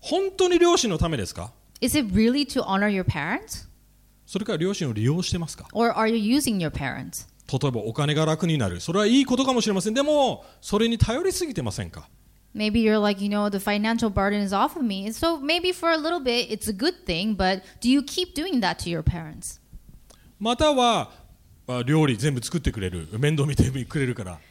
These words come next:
Speaker 2: Or maybe you're
Speaker 1: 楽。
Speaker 2: like, "Well, they cook for me, so why not?"
Speaker 1: わかります？何をしてるかという、要は、私たちが彼らを尊敬するとき、何をしなくちゃいけないかというと、私たちは彼らのベストを思ってあげなくちゃいけないってことなんです。
Speaker 2: Because when we really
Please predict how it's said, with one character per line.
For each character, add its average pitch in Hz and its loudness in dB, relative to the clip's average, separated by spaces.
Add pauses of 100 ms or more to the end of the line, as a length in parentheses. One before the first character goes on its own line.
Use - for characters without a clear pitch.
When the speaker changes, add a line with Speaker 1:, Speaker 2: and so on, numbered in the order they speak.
(120)
Speaker 2:
Or 240 2
maybe 240 2
you're 254 4
Speaker 1:
楽。 240 2
Speaker 2:
like, 208 -4
"Well, 247 2
they 320 -2
cook 359 -6
for 302 0
me, 277 0
so 202 -2 (280)
why 190 -2
not?" - -8 (460)
Speaker 1:
わ 123 -4
か 131 0
り 127 0
ま 123 -2
す？ 85 -8 (1500)
何 392 2
を 240 2
し - 0
て 196 2
る 170 0
か 156 -2
と 139 -2
い 147 -2
う、 151 0
要 180 2
は、 196 -4 (260)
私 262 2
た 277 2
ち - -2
が 147 -2 (800)
彼 240 2
ら 185 2
を 123 2
尊 339 -2
敬 339 2
す 294 0
る 254 2
と 247 0
き、 110 -6 (300)
何 302 -2
を 339 0
し 277 -2
な 240 -4
く - -6
ち - -2
ゃ 190 0
い 185 -2
け 196 -6
な 196 -2
い 185 -4
か 180 -8
と 170 -8
い 170 -4
う 160 -6
と、 160 -4
私 196 -6
た 196 -10
ち 170 -8
は 170 -10
彼 247 -2
ら 240 -4
の 143 -8
ベ 104 2
ス - -2
ト 320 -2
を 214 0
思 170 -6
っ - -8
て 147 -6
あ 123 0
げ 117 -2
な 117 -2
く - -10
ち - -6
ゃ 92 -4
い - -8
け 92 -8
な 95 -2
い 101 -4
っ - -6
て - -14
こ 87 -12
と - -12
な - -12
ん 65 -16
で - -16
す。 - -8
Speaker 2:
Because 254 -2
when 285 0
we 359 2
really 320 0